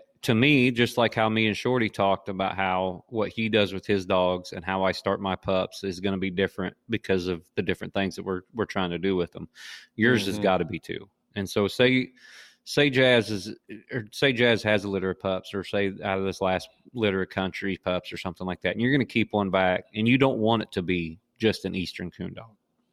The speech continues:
Speaker 1: You know, you want it to be, you wanna be able to haul it to Colorado and turn it loose on a lion track, or you wanna be able to haul it to West Virginia and turn it loose on a bear track, and you want it to succeed. How are you gonna go about starting that pup from, like, you know,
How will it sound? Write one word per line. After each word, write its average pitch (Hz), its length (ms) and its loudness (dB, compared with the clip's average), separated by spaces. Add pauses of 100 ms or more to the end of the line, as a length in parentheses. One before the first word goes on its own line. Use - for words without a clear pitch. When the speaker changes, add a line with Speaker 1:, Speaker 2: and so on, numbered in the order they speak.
(360)
Speaker 1:
You 104 120 -2
know, 98 80 2
you 107 180 4
want 113 300 4
it - 100 -6
to 98 120 -4
be, 90 420 0 (400)
you 120 160 6
wanna 127 160 4
be 107 160 4
able 101 100 2
to 98 80 2
haul 98 240 4
it 98 60 -4
to - 80 -18
Colorado 92 640 2
and 92 100 -6
turn 95 200 -4
it - 60 -8
loose 98 220 -4
on 92 80 -2
a 90 60 -4
lion 90 280 0
track, 90 400 -2
or 95 40 -4
you 92 100 -2
wanna 98 160 -2
be 95 100 2
able 92 140 2
to 87 40 -4
haul 92 200 4
it 90 60 -8
to - 60 -8
West 95 220 0
Virginia 90 300 -2
and 90 100 -4
turn 92 160 -4
it 90 80 -6
loose 95 220 -6
on 95 80 -4
a 90 40 -6
bear 95 160 2
track, 95 220 0
and 101 100 -2
you 98 80 0
want 101 160 0
it 98 80 -14
to - 80 -14
succeed. 85 600 -6 (600)
How 127 240 0
are 131 80 6
you 120 200 6
gonna 117 200 4
go 95 220 4
about 87 460 2 (400)
starting 110 480 2
that 98 220 -2
pup 92 420 0
from, 95 180 -6
like, 90 200 -4 (180)
you 110 120 -6
know, 87 280 -8